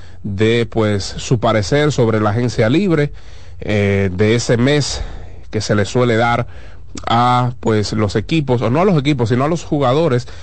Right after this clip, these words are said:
para que negocien con su equipo de la actualidad. Y él dijo que eso es, eso es caballá, <laughs> que eso es, que los jugadores, si, si ustedes ven que no firman con su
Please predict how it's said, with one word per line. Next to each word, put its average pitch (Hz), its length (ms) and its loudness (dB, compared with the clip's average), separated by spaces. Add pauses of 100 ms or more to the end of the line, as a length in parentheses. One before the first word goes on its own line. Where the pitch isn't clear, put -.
(180)
para 113 240 0
que 120 100 0
negocien 135 560 2
con 113 200 -2
su 117 120 -2
equipo 127 500 0 (120)
de 113 180 2
la 107 100 2
actualidad. 101 600 0 (500)
Y 156 100 2
él 185 100 2
dijo 202 260 4
que 151 140 2
eso 170 340 2
es, 190 380 0 (400)
eso - 160 0
es 165 40 -2
caballá, 190 580 2 (180)
<laughs> 135 200 -2
que 131 120 2
eso 147 320 4
es, 143 220 2
que - 240 -4
los 120 100 2
jugadores, 131 500 2
si, 143 140 0 (140)
si 117 80 -4
ustedes 143 280 2
ven 175 140 4
que 165 140 2
no 160 80 0
firman 151 400 2 (440)
con 139 320 2
su 117 380 0